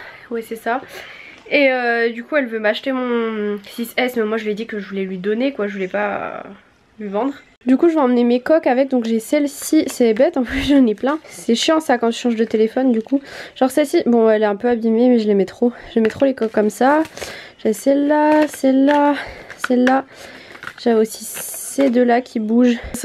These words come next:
Je vais regarder mais je pense pas qu'ils en font encore pour iPhone, euh, dix. Et le problème c'est qu'elles sont en coque dure.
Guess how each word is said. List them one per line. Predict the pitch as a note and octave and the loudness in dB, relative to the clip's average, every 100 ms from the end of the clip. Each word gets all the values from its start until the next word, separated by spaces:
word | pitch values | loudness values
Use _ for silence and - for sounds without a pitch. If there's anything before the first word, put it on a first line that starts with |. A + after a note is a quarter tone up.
| - | -2
Je | A#3 | 2
vais | A3+ | 2
regarder | A3 A3+ A#3 B3 | 2 2 2 2
mais | C4+ | 0
je | B3 | 0
pense | - G#3 - | -4 -8 -2
pas | A#3 | -2
qu'ils | A#3 | 2
en | A#3 | 0
font | A3 | 0
encore | A3+ A#3 | 0 0
pour | A3 | 2
iPhone, | A3 A3+ A3+ A3 | 0 0 0 2
euh, | G#3+ G#3 G#3 G3+ - - - _ _ _ _ - | 4 4 2 0 -6 -20 -20 _ _ _ _ 0
dix. | A3+ C4+ C4 | 2 2 2
Et | |
le | A3 | 0
problème | A#3+ B3 | 2 0
c'est | C4 A#3 | 0 -2
qu'elles | G#3+ | -2
sont | - G#3+ | -2 0
en | G3+ G3+ | 2 2
coque | G3 A3+ G3+ | 2 0 0
dure. | G#3 A#3+ C4+ | 2 0 0